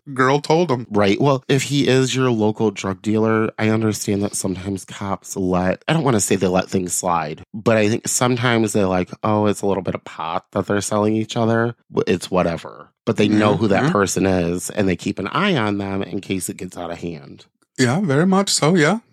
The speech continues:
Speaker 2: You know, because why get everybody into trouble for something that you may not always agree with that they should be in trouble for? You know?
Speaker 1: Yeah, yeah.
Speaker 2: Because, yeah.
Speaker 1: Yeah.
Speaker 2: Go ahead. I'm
Speaker 1: S-,
Speaker 2: sorry.
Speaker 1: No, that's okay. That's okay.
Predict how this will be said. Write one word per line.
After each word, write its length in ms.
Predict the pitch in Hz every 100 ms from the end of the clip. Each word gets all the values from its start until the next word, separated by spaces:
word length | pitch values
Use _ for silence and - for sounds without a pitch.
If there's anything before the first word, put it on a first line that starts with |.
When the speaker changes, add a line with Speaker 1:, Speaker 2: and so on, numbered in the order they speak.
| -
Speaker 2:
You 120 | 147
know, 160 | 117 107
because 520 | 127 127 123 110 104
why 540 | 98 107 110 113 110
get 200 | 101 -
everybody 400 | 98 95 92 98
into 160 | 98 95
trouble 500 | 92 - 113 110 107
for 180 | - 104
something 360 | - 98 98 98
that 260 | 92 90 -
you 540 | - 104 113 113 120 117
may 220 | 120 113
not 360 | 110 104 110 -
always 380 | 104 104 104 95
agree 300 | 95 104 113
with 300 | 139 151 -
that 260 | 160 165 -
they 100 | 156
should 180 | -
be 120 | 165 165
in 80 |
trouble 280 | 160 170 165
for? 400 | 160 147 165 185 -
You 140 | 180 165
know? 300 | 127 123 147
Speaker 1:
Yeah, 240 | 143 123 190
yeah. 200 | 143 185 233
Speaker 2:
Because, 300 | - 120 104 -
yeah. 300 | - 113 92 87 -
Speaker 1:
Yeah. 160 | 139 - -
Speaker 2:
Go 80 | 135
ahead. 240 | 120 104
I'm 80 | -
Speaker 1:
S-, 140 | -
Speaker 2:
sorry. 320 | - 98 104 104
Speaker 1:
No, 160 | 151 208
that's 180 | 202 233
okay. 180 | 233
That's 200 | 202 208
okay. 280 | 185 170 202